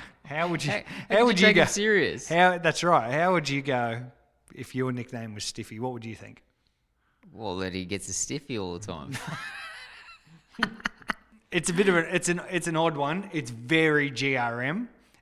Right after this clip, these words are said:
Speaker 1: And Stiffy, honestly, doesn't really do any justice for Stefan Millard,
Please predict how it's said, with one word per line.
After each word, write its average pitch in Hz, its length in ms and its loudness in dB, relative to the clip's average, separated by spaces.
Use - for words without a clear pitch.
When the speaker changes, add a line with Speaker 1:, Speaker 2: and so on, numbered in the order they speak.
Speaker 1:
And 165 220 -4
Stiffy, 185 480 2
honestly, 147 580 2
doesn't 139 600 2
really 127 360 -4
do 127 220 -4
any 143 220 0
justice 123 580 -6
for 120 560 -8
Stefan 117 540 -8
Millard, 110 500 -10